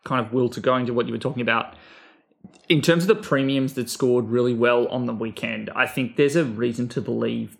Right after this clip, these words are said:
at least three of them will actually come back down to earth. I think that actually the most sustainable scoring of any of those players was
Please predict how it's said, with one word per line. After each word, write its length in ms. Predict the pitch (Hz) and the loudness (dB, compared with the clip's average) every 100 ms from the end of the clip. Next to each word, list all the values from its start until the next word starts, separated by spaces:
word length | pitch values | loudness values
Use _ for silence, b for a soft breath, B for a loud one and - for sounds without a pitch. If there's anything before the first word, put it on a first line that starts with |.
| - | -6
at 100 | 120 | -4
least 460 | 131 131 147 143 - | -2 2 2 0 -6
three 420 | - - 113 123 | -12 -6 -2 0
of 120 | 117 | -2
them 260 | 120 113 110 | -2 -2 -2
will 320 | 117 117 117 117 | 0 0 0 -2
actually 360 | 113 - 120 | -4 -2 -4
come 200 | - 117 | -2 -4
back 200 | 104 101 | -4 -4
down 220 | 107 104 - | -6 -4 -6
to 180 | 107 | -2
earth. 220 | 101 87 - | -2 -4 -8
I 60 | 117 | -4
think 340 | - 135 - b b b - | -2 -2 -8 b b b -2
that 120 | - | 0
actually 180 | - 180 | 2 2
the 60 | 139 | 2
most 340 | 127 135 - | 2 2 0
sustainable 560 | 123 - 113 127 123 117 | -6 0 2 2 0 -2
scoring 460 | - 117 117 127 | 0 2 2 2
of 140 | 113 - | -2 -4
any 240 | 113 117 123 | -4 0 0
of 120 | 123 | 2
those 200 | 113 120 | 0 0
players 520 | - 113 123 147 - | 0 2 2 2 0
was 480 | 120 117 113 - | 0 2 0 -4